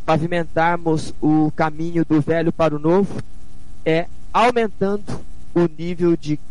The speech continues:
capacidade. Anote aí, primeira forma, aumentar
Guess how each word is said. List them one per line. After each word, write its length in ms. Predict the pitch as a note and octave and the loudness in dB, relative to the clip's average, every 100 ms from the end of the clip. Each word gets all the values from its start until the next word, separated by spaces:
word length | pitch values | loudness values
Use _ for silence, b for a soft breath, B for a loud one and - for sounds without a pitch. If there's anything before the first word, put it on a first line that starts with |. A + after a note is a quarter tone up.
| - | -2
capacidade. 1800 | F#3+ G#3 - - - D#3+ E3 F3+ - - - D#3 - C3 C3+ - - - - - - | 0 0 -4 -4 -2 0 0 -2 -6 -4 -2 -2 -2 -2 -4 -4 -4 -4 -4 -4 -2
Anote 300 | D3+ G3+ A3+ | 2 2 4
aí, 140 | G#3+ | 2
primeira 340 | - G3+ A3 | 2 0 2
forma, 400 | G3+ G#3+ G3 E3 - - - - | 2 2 2 0 -6 -6 -4 -2
aumentar 600 | D3 C#3+ C#3+ D3 D3+ E3+ | 0 0 0 0 0 0